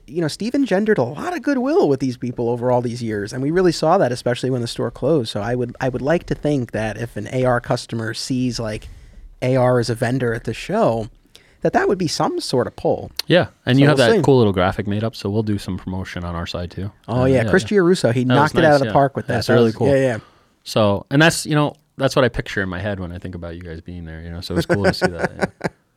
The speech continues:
Speaker 1: With
Speaker 2: Bring
Speaker 1: the
Speaker 2: the
Speaker 1: former
Speaker 2: sign.
Speaker 1: store sign?
Speaker 2: Yeah, you put it up.
Speaker 1: I mean,
Speaker 2: <laughs>
Speaker 1: that,
Speaker 2: No, it's
Speaker 1: that,
Speaker 2: big, but
Speaker 1: that wasn't in the art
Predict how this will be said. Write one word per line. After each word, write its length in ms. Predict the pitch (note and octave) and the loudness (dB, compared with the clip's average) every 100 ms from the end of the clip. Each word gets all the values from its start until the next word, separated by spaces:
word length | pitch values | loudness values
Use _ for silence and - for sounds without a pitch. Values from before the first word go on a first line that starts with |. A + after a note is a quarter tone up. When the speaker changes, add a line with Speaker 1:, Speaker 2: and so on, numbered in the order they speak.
| _ - - - | _ -20 -20 -8
Speaker 1:
With 120 | - B2 | -4 0
Speaker 2:
Bring 120 | A#2+ | 2
Speaker 1:
the 80 | B2+ | 4
Speaker 2:
the 60 | |
Speaker 1:
former 180 | C#3+ C3+ | 4 4
Speaker 2:
sign. 100 | E3 | 4
Speaker 1:
store 220 | C3 C3 | 4 2
sign? 400 | C3 C3 C3 D3+ | 2 0 0 0
Speaker 2:
Yeah, 140 | F3 A#2+ | 0 -2
you 180 | G2+ | -4
put 140 | G2+ G#2+ | -6 -8
it 100 | C#3 | -10
up. 120 | D#3+ - _ - | -12 -16 _ -4
Speaker 1:
I 60 | D#3 | 2
mean, 400 | F3 F3+ E3+ E3+ | 4 6 4 4
Speaker 2:
<laughs> 20 | |
Speaker 1:
that, 220 | E3+ D#3+ | 4 4
Speaker 2:
No, 60 | A#2+ | 4
it's 180 | A#2 A#2 | 4 4
Speaker 1:
that, 60 | |
Speaker 2:
big, 240 | B2+ A2 F#2+ | 4 2 0
but 220 | F2 A#2 | -8 -6
Speaker 1:
that 240 | D3+ F#3 C4 | 0 2 4
wasn't 420 | F3+ F#3 G3+ - | 2 4 2 2
in 100 | D#3+ | 2
the 120 | D#3 | 4
art 220 | C#3 A#3+ | 4 4